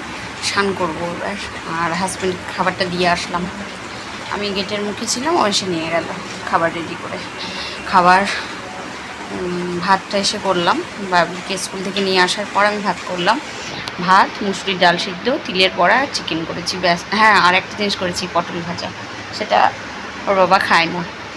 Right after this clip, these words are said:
তো শুধু আমার জন্য, বাবির জন্য করেছি। এই বাবিকে পড়াচ্ছে, এই যে ঘর লাগানো আছে, পড়াচ্ছে। আর বাইরে কি বলবো, এত মেঘ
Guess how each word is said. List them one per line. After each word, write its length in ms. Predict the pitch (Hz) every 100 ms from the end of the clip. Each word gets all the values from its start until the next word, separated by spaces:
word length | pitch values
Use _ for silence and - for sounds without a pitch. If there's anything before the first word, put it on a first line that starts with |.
| - - - - - -
তো 100 | -
শুধু 220 | - 208 220
আমার 300 | 202 175 170
জন্য, 320 | 180 233 285
বাবির 200 | 226 151 151
জন্য 200 | 175 160
করেছি। 340 | 175 175 - - - -
এই 240 | 196 240 302 - - - - - - -
বাবিকে 320 | 196 185 180 190
পড়াচ্ছে, 400 | 196 - 202 -
এই 320 | 269 - 226
যে 140 | 202 233 - - - -
ঘর 200 | 196 190
লাগানো 400 | 175 - - -
আছে, 240 | 190 - 294 - - - - - -
পড়াচ্ছে। 520 | 180 175 185 - - 294 - - - - - - - - - - -
আর 320 | 226 240 233
বাইরে 400 | 196 196 202 214
কি 200 | 214 220 202
বলবো, 420 | 202 190 190 -
এত 400 | - 180 202 -
মেঘ 360 | 240 247 254